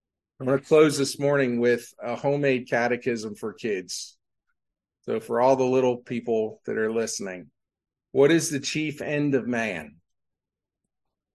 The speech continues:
The answer, to glorify God and enjoy him forever. Most of you know this.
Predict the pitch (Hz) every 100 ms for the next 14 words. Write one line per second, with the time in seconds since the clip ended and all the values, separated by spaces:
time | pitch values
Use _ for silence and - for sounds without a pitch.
0 | _ _ _ _ - 120 123 139 135 147
1 | 139 123 123 131 143 139 139 127 117 127
2 | 123 123 120 113 117 113 110 117 117 110
3 | 110 110 110 107 104 92 104 120 120 117
4 | 110 107 104 98 87 78 - -